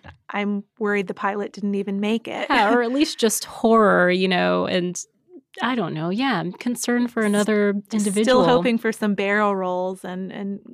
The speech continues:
Speaker 1: seeing all the tricks that you paid for. But with a long road to recovery ahead of her, and of course her plane demolished, not to mention no funds anymore, Bessie had to go home to Chicago to recoup.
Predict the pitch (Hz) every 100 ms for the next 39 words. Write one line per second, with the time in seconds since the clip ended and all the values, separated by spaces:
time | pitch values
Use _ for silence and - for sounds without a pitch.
0 | - - 214 208 202 196 - 202 - -
1 | 196 202 214 226 - 190 190 190 190 -
2 | - - - _ 262 269 269 240 262 339
3 | 381 262 202 220 233 254 247 - 214 202
4 | 202 214 220 208 196 190 220 294 214 208
5 | 214 214 202 208 202 _ 214 202 - 202
6 | 247 240 - 202 - - 185 185 269 247
7 | 185 170 160 175 220 226 202 208 - 240
8 | 202 196 - 196 190 180 180 202 - 190
9 | 220 233 180 180 170 180 185 - - -
10 | - - 214 233 320 311 320 320 254 254
11 | 254 269 269 247 240 226 247 254 196 196
12 | - 196 196 233 240 - 269 -